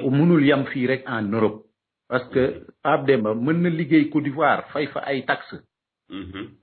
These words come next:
Speaker 1: Jóge Côte d'Ivoire, jaar Brésil, jóge Brésil, soog a jaar fii.
Speaker 2: Mhm.
Speaker 1: Mais Pape Demba, boo ko bëgg a créer cette commission mixte, il faut que nga mettre en compte même la,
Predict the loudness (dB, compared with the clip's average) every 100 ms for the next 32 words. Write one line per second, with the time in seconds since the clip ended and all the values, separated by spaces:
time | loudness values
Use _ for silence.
0 | _ _ _ _ _ 2 4 4 2 0
1 | 2 2 2 2 0 0 0 0 -2 -4
2 | 0 2 2 2 -2 -2 -4 -2 0 2
3 | 2 0 0 -10 -10 -14 _ _ _ -10
4 | -4 0 2 2 2 2 0 -2 -6 -8
5 | -6 -4 -2 2 4 2 0 -8 -6 -6
6 | -6 -6 -4 -6 -6 -4 -2 -2 0 2
7 | 2 0 0 -2 0 0 -2 -2 -2 4
8 | 4 4 2 4 4